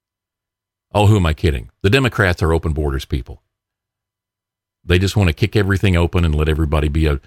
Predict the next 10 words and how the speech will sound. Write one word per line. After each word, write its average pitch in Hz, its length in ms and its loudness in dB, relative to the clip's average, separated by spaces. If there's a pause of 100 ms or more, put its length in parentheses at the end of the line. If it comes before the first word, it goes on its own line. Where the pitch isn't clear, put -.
(320)
have 117 160 0
a 104 60 4
big 98 180 2
old 87 180 2
happy 80 280 0
party. 73 460 -2 (4000)
And 87 200 2
that 92 180 2
is 78 260 2
ignorant 113 480 0